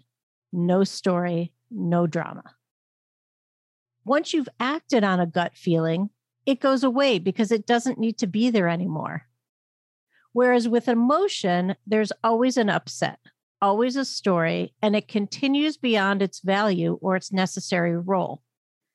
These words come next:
So next time you're wondering if what you're experiencing is you being emotionally triggered or you noticing a gut feeling, check in with yourself and ask, "Am I in a big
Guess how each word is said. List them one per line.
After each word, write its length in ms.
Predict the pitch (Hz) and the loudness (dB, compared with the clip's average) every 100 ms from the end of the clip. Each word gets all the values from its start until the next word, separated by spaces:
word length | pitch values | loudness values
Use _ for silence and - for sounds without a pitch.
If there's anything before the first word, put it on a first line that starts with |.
| _ _ _ _ | _ _ _ _
So 220 | - 254 | -4 0
next 460 | 247 254 381 - - | 2 2 0 -4 -10
time 420 | - 214 196 190 190 | -2 2 2 2 2
you're 140 | 196 | 0
wondering 640 | 185 214 202 185 180 180 | 2 0 2 2 0 -2
if 200 | - 185 | -4 -4
what 180 | 233 254 | -2 -4
you're 140 | 330 311 | -4 -6
experiencing 1120 | - - - 185 175 180 180 - 180 175 180 - | -6 -8 -2 0 0 -2 -4 -4 -2 -2 -4 -4
is 260 | 202 170 | -2 0
you 100 | 214 226 | -2 0
being 180 | 220 | 0
emotionally 540 | 202 180 185 - 180 175 | 2 0 0 -2 -2 -2
triggered 600 | - 294 233 147 185 220 _ _ - _ - | -4 -4 -2 -4 -6 -10 _ _ -20 _ 0
or 380 | 254 196 208 - | 2 2 -2 -4
you 140 | 208 | -2
noticing 640 | 202 196 190 - - 202 190 _ | 2 2 0 -4 -8 -8 -10 _
a 80 | 208 | -4
gut 260 | 175 175 - | -2 -4 -6
feeling, 580 | - 277 220 175 185 - _ | -4 0 2 2 -2 -6 _
check 320 | - - 262 311 | -10 -8 -4 -2
in 140 | 302 | -2
with 180 | 320 - | -2 -4
yourself 560 | 320 - 180 175 - - | -8 -2 0 0 -2 -4
and 220 | 208 196 190 | -2 -2 -2
ask, 500 | 170 170 - - _ _ _ _ _ _ _ _ _ _ _ - | -2 -4 -8 -18 _ _ _ _ _ _ _ _ _ _ _ -4
"Am 160 | 226 | 0
I 120 | 240 339 415 | 0 0 0
in 60 | |
a 80 | 311 | 0
big 280 | 214 247 | 2 0